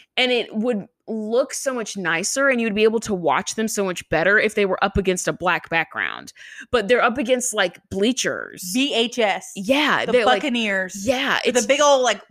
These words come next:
Speaker 2: Buccaneer
Speaker 1: like, the pirate that's
Speaker 2: logo.
Speaker 1: Yeah, it's, it's just very
Speaker 2: <clears throat>
Speaker 1: ugly and does, it just, I think, makes it harder. Um, so Brooke goes first. She does great. She
Speaker 2: She's
Speaker 1: kills
Speaker 2: cute.
Speaker 1: it. She's great.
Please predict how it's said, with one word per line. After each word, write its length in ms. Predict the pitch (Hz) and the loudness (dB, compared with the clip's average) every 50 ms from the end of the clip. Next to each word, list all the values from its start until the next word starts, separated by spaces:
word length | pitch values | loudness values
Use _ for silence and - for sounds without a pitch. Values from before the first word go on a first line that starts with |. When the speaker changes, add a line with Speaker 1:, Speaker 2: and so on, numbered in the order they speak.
| - - | -4 0
Speaker 2:
Buccaneer 880 | 226 233 240 247 254 220 214 214 226 226 220 208 202 196 196 196 190 196 | 2 2 2 0 -4 -6 -4 -4 -2 0 0 0 0 -2 -4 -6 -8 -6
Speaker 1:
like, 320 | 233 220 202 185 175 180 196 185 | -2 0 2 2 0 0 -4 -4
the 80 | 214 | -4
pirate 400 | - - - 190 196 214 214 208 | -2 -2 2 2 4 4 4 4
that's 280 | 202 202 208 220 226 202 | 4 4 4 4 4 4
Speaker 2:
logo. 280 | 202 190 190 226 202 190 | 2 4 4 2 2 2
Speaker 1:
Yeah, 240 | 196 190 175 170 - - | 2 2 2 2 2 0
it's, 360 | 220 381 - - - - - - 196 190 _ _ _ | -2 -2 -4 -8 -10 -10 -10 -14 -20 -20 _ _ _
it's 360 | - - 202 202 - 190 - - | -2 0 0 0 -2 -6 -14 -14
just 180 | 208 196 - | -16 -14 -12
very 240 | - 165 143 131 - | -12 -10 -10 -8 -8
Speaker 2:
<clears throat> 0 | |
Speaker 1:
ugly 380 | - 135 156 - 135 127 123 139 | -8 -8 -8 -8 -10 -10 -10 -10
and 160 | 156 143 - _ _ - | -12 -14 -16 _ _ -12
does, 240 | 185 180 151 - - - | -10 -10 -8 -10 -10 -10
it 160 | 165 147 - _ _ - | -12 -12 -12 _ _ -10
just, 320 | 185 180 - - - - _ - | -10 -8 -8 -10 -14 -8 _ -4
I 100 | 196 208 | -4 -2
think, 200 | - - 196 190 | -4 -6 -6 -4
makes 220 | 190 175 - - | -4 -4 -6 -8
it 60 | - - | -10 -8
harder. 360 | - 123 113 80 85 107 180 - _ _ _ - - - - - - - - - _ - | -8 -8 -6 -6 -8 -8 -10 -14 _ _ _ -20 -20 -20 -20 -20 -20 -20 -20 -8 _ 2
Um, 480 | 233 226 208 190 175 160 139 127 - - _ _ _ _ _ _ _ _ | 2 4 4 4 4 2 0 -4 -8 -14 _ _ _ _ _ _ _ _
so 340 | - - - - 294 262 226 | -10 -8 -4 0 2 2 2
Brooke 320 | 196 175 - 247 277 277 - | 0 0 2 2 2 2 2
goes 220 | 320 330 - - | -2 -2 -2 0
first. 440 | - 285 277 269 269 262 - - - - | 2 4 4 4 4 0 -6 -14 -14 -12
She 160 | - - 233 | -10 -6 -2
does 240 | 202 214 208 214 - | 0 0 0 0 0
great. 320 | - 190 180 180 180 - _ _ _ _ _ _ | 0 0 0 0 0 -4 _ _ _ _ _ _
She 140 | - - 202 | -12 -10 -8
Speaker 2:
She's 80 | 185 180 | -4 -4
Speaker 1:
kills 160 | 170 147 151 | -4 -4 -4
Speaker 2:
cute. 160 | 160 - 147 139 | -4 -4 -6 -6
Speaker 1:
it. 60 | - _ - | -8 _ -18
She's 200 | - - 170 175 | -16 -14 -14 -10
great. 200 | - 120 - | -10 -10 -10